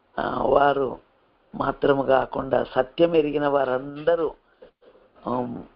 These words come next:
మనలో నిలుచొచ్చు, మనతో ఎల్లప్పుడూ ఉండు సత్యమును బట్టి మిమ్మును నిజంగా ప్రేమించున్నాము. అంటే ఏర్పరచబడిన అమ్మగారికి రాస్తున్న పత్రిక అని రాయబడింది. ఈ మీరు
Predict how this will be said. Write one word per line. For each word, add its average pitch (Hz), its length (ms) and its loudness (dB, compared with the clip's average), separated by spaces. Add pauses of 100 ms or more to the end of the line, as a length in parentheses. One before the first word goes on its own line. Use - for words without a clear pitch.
మనలో 147 420 6
నిలుచొచ్చు, 135 580 -4
మనతో 139 420 0
ఎల్లప్పుడూ 139 560 0
ఉండు 135 220 -2
సత్యమును 147 600 -2
బట్టి 120 400 0 (520)
మిమ్మును 156 380 2
నిజంగా 147 500 2
ప్రేమించున్నాము. 131 960 -4 (260)
అంటే 139 400 -2 (840)
ఏర్పరచబడిన 160 760 2
అమ్మగారికి 147 920 0
రాస్తున్న 135 540 -6
పత్రిక - 520 -4 (360)
అని - 120 -8
రాయబడింది. - 680 -4 (760)
ఈ 143 180 6
మీరు 131 520 2